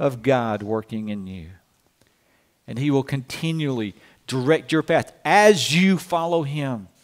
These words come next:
to root your life and firmly establish it upon him. This morning, we come now to thank God for the grace that he bestowed upon us.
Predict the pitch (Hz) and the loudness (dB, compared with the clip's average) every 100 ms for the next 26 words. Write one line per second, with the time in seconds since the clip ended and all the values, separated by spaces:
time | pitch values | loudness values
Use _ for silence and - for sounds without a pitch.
0 | _ _ _ _ _ _ _ _ _ - | _ _ _ _ _ _ _ _ _ -4
1 | 117 117 139 151 - 135 117 107 101 - | -2 2 2 2 0 -2 -2 -4 -6 -10
2 | 104 - 131 135 131 120 113 - 113 110 | -16 -8 -6 -4 -4 -4 -6 -6 -6 -6
3 | 107 110 107 - _ _ - 101 117 104 | -8 -10 -12 -14 _ _ -20 -12 -8 -8
4 | 98 95 87 - _ _ _ - _ _ | -8 -10 -12 -18 _ _ _ -20 _ _
5 | - 123 147 156 151 120 131 131 135 127 | -8 -4 2 2 2 0 -2 -2 -4 -2
6 | 131 120 98 - - 120 131 135 123 120 | -4 -4 -8 -12 -10 -6 -6 -4 -2 -4
7 | - 113 110 113 120 92 - - - - | -4 -6 -4 -2 -2 -2 -8 -14 -16 -14
8 | 98 107 113 110 - 107 107 101 107 104 | -10 -8 -8 -10 -6 -4 -2 -2 -4 -6
9 | 101 92 - | -8 -10 -18